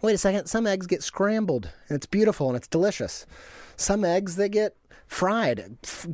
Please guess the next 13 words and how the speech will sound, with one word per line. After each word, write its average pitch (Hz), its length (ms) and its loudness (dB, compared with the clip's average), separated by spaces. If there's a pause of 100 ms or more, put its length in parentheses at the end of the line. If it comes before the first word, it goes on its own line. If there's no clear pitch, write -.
(160)
delicious 190 460 2
fried 202 320 2
eggs. 202 320 0 (180)
Some 226 300 2
eggs 185 420 0 (260)
get, 196 280 4 (560)
uh, 175 360 2 (760)
uh, - 60 -10 (440)
<laughs> 147 200 -2 (120)
get, - 460 0
get, - 580 0
uh, 127 300 0 (420)
get, 151 280 4